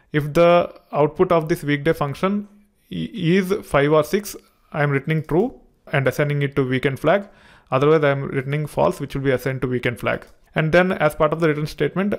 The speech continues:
I am also returning weekend flag on top of I D, date, and order day name. Now let me create this function, and then let me invoke by using this function, uh, on top of, uh, orders iterable, and let's preview the output.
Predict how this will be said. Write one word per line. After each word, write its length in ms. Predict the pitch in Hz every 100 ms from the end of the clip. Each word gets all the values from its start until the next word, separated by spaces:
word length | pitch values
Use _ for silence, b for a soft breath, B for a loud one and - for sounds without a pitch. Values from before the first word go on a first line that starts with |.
| 175
I 80 |
am 120 | 143 139
also 540 | 139 139 175 196 -
returning 440 | 156 143 156 175 151
weekend 320 | 139 147 143
flag 240 | - 151
on 180 | 160 135
top 140 | 135 135
of 160 | 139
I 140 | 139 131
D, 140 | 139
date, 300 | 131 131 135
and 160 | 139 151 -
order 240 | 123 123
day 160 | 123 113
name. 200 | 113 - _ -
Now 140 | 135
let 200 | 131 139
me 380 | 156 160 - - _ _ -
create 300 | 143 156 151
this 140 | 151
function, 420 | - 135 - 285 - _ -
and 180 | 135 131
then 200 | 160 151
let 180 | 135
me 300 | 147 165 180 -
invoke 520 | 139 139 151 151 - - _ _ _ -
by 540 | 151 135 139 131 131 - - - -
using 320 | 143 135 143
this 180 | 139 -
function, 460 | 131 120 196 233 - -
uh, 120 | -
on 160 | 143 131
top 180 | 135 143
of, 220 | 139 -
uh, 80 | 135
orders 440 | - 131 127 135
iterable, 460 | 131 117 139 220 262 b _
and 180 | 135 131
let's 240 | 143 -
preview 320 | - 135 127
the 140 | 135 185
output. 420 | 120 - 123 -